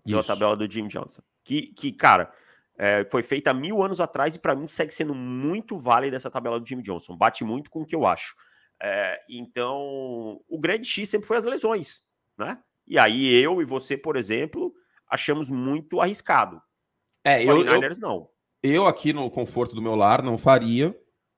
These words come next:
Speaker 1: Eu também.
Speaker 2: Pelo, por esse risco que é imenso. A gente tá aqui nesse momento tá na crista na onda, né? Que, tipo, o cara acabou de jogar bem pra cacete e tal. Mas eu tenho o pé atrás por causa disso. Agora, eu entendo o John Lynch. Porque é o emprego dele.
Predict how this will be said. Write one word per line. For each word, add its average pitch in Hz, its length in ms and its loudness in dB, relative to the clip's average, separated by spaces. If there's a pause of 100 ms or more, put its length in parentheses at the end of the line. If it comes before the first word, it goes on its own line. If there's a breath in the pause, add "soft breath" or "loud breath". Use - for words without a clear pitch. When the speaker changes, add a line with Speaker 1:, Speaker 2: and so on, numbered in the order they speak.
(160)
Speaker 1:
Eu 110 100 -10
também. 92 320 -8
Speaker 2:
Pelo, 156 200 6
por 160 180 0
esse 151 240 0
risco 135 460 -4
que - 160 -2
é 156 40 0
imenso. 131 600 -6
A 92 40 -8
gente 113 240 -12
tá 175 120 2 (100)
aqui 175 240 -8
nesse 220 220 -8
momento 165 220 -4
tá 190 40 -4
na 180 80 -4
crista 185 260 -6
na 185 140 -2
onda, 98 260 -4
né? 87 200 -10 (180)
Que, - 100 -20
tipo, - 140 -20
o - 40 -20
cara 113 140 -2
acabou 117 220 -4
de 113 40 -6
jogar 107 160 -4
bem 98 100 -6
pra - 120 -10
cacete 143 540 -6
e - 60 -20
tal. - 260 -4 (580)
Mas 175 220 0
eu 302 100 -2
tenho 240 200 -2
o - 20 -6
pé 160 120 0
atrás 151 280 0
por - 80 -10
causa 202 160 -6
disso. 170 260 -6
Agora, 151 400 4
eu 226 280 6
entendo 196 1000 -2 (240)
o 131 100 2
John 110 280 -2
Lynch. - 440 -10 (600)
Porque 147 200 2
é 175 40 6
o 190 40 2
emprego 208 360 -4
dele. 175 580 2